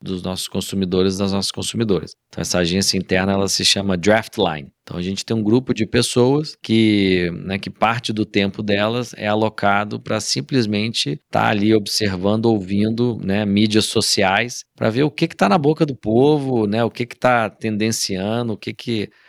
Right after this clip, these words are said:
tá ganhando destaque. E com isso, isso a gente passou a ter uma proximidade muito maior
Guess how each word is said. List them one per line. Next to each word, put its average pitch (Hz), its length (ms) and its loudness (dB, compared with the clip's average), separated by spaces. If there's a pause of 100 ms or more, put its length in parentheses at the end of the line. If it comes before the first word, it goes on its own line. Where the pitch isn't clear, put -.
(280)
tá 92 120 -2
ganhando 101 440 2
destaque. 98 600 -4 (100)
E 104 140 -2
com 110 240 0
isso, 117 580 0 (160)
isso 101 240 0
a 101 60 2
gente 101 180 -2
passou 107 300 0
a 113 40 0
ter 117 120 -2
uma 113 120 -2
proximidade 123 960 0
muito 110 300 -4
maior 101 500 -2